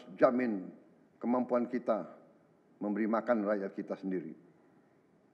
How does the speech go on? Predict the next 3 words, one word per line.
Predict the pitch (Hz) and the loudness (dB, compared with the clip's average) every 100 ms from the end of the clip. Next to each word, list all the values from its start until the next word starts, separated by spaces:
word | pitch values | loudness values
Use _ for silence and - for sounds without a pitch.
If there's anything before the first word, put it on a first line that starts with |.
| _ _ - _ _ _ _ _ _ _ _ _ _ _ _ _ _ _ 160 _ _ _ _ _ _ _ - - _ - - | _ _ -20 _ _ _ _ _ _ _ _ _ _ _ _ _ _ _ _ _ _ _ _ _ _ _ -20 -20 _ -14 0
Swasembada | 123 117 113 120 123 | 0 4 4 6 6
energi | 120 123 110 123 117 - - - - - - - - | 4 2 2 2 0 -4 -18 -20 -20 -20 -20 -16 -6
mutlak. | 101 135 127 | -2 0 0